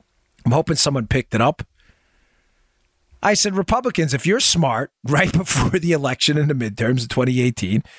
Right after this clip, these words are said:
you'll throw round two of these tax cuts out there, and round two of the bill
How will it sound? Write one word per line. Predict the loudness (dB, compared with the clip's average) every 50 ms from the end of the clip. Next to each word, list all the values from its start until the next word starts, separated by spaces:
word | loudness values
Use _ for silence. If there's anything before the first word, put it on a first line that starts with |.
| -20 -20 -20 _ _ _ _ _ _ _
you'll | 0 2 4 4 2
throw | 2 0 0 2 2 2 0 0
round | 0 0 0 0 0 -2 -2 -2
two | 0 2 2 2 2 0 -2 -6 -10 _ _ _ _ _ _ _ _ _
of | 0 0 2
these | 2 2 2 2
tax | 2 2 0 0 0 -2 0
cuts | 0 0 0 0 0
out | -2 -2 -2 -2 0
there, | 0 2 2 2
and | 0 0 0
round | 0 0 0 -2 -2 -2
two | -2 0 2 2
of | 2 0
the | 0
bill | 0 0 2 2 2 2 0 -2 -6